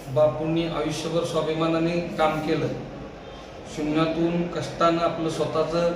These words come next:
स्वाभिमानी आणि संग्राम उद्योग समूह उभा केला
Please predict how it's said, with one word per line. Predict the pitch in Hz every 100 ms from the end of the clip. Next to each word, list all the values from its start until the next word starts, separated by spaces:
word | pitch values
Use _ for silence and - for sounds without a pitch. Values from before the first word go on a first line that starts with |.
| - - - -
स्वाभिमानी | 147 147 156 160 165 170 170
आणि | 156 151
संग्राम | 151 151 160 165
उद्योग | 143 156 156
समूह | - 160 196 175
उभा | 160
केला | 151 131